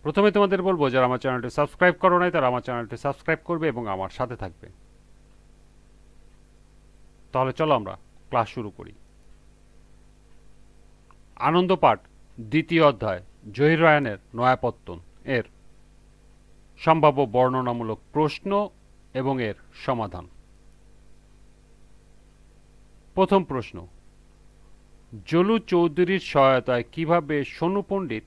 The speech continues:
গ্রামে স্কুল প্রতিষ্ঠা করেছিলেন, ব্যাখ্যা করো।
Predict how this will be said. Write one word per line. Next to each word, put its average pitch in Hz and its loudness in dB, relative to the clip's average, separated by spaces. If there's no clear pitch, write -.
গ্রামে 110 0
স্কুল 180 -6
প্রতিষ্ঠা 143 -6
করেছিলেন, 110 -8
ব্যাখ্যা 113 -2
করো। 90 -12